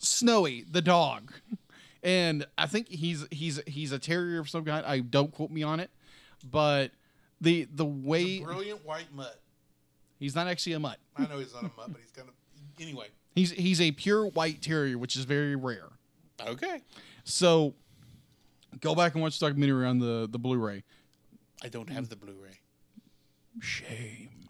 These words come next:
Speaker 2: I watched it on Amazon for free.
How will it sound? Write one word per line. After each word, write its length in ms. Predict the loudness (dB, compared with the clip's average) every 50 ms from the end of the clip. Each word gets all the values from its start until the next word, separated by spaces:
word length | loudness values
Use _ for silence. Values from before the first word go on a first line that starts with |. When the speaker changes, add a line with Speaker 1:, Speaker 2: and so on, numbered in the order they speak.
| -18
Speaker 2:
I 220 | -16 -16 -14 -14 -14
watched 500 | -12 -10 -8 -8 -8 -10 -12 -16 -12 -12
it 100 | -12 -12 -12
on 200 | -14 -14 -14 -14 -14
Amazon 580 | -12 -12 -10 -10 -12 -12 -12 -12 -12 -12 -14 -14 -12
for 140 | -12 -12
free. 920 | -12 -14 -16 -14 -8 -4 -2 0 0 0 0 0 0 -2 -4 -6 -8 -10 -10